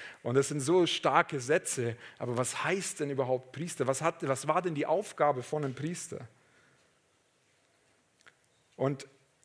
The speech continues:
in zweiter Mose neunzehn, Verse fünf und sechs, da heißt es, „Und nun, wenn ihr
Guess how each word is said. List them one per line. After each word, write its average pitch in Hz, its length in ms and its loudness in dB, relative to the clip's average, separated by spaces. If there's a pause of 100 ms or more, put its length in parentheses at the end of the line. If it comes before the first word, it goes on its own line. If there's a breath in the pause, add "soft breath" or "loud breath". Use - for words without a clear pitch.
(120)
in 131 160 -2
zweiter 180 320 6
Mose 165 300 0
neunzehn, 135 580 2
Verse 131 320 4
fünf 175 480 0
und 131 200 -2
sechs, 131 320 4
da 120 120 2
heißt 147 300 2
es, 139 120 -6
„Und 123 240 -6
nun, 151 440 4
wenn 131 240 2
ihr 170 360 6